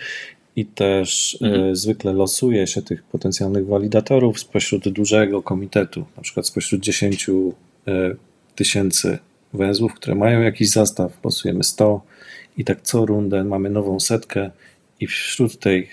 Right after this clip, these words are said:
Speaker 1: tej setki znowu mamy lidera, który właśnie typuje następny blok.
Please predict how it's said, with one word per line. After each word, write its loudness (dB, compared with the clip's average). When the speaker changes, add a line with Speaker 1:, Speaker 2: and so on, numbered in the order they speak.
Speaker 1:
tej -4
setki 0
znowu -2
mamy 0
lidera, 0
który -4
właśnie -2
typuje 0
następny -2
blok. -2